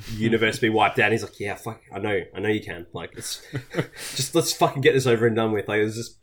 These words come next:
Speaker 2: I just thought that was so brilliant. Such a great
Speaker 1: That
Speaker 2: moment.
Speaker 1: idea in general of revisiting these movies, essentially, like,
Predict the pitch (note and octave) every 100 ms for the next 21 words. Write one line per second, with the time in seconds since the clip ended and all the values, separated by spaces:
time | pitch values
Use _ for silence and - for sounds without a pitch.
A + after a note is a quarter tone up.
0 | - A#2 A#2 A#2 A#2 G2+ G2 - - A2
1 | G2+ F2+ F2+ F2+ E2 - A#2+ A2+ F#2 F#2
2 | D2 F2 C#3 C#3 D3 C#3 C3+ B2+ A#2 G2+
3 | A2 G#2+ G#2 G2+ G2+ F#2 G#2+ G#2 F#2 G2+
4 | F#2+ G#2+ G2 F#2+ F2+ - - G2 F#2+ F#2
5 | - - - - - _ _ A2 G#2+ A#2
6 | G#2 F#2 E2+ G2 A2 G#2 - E2+ E2+ F2
7 | -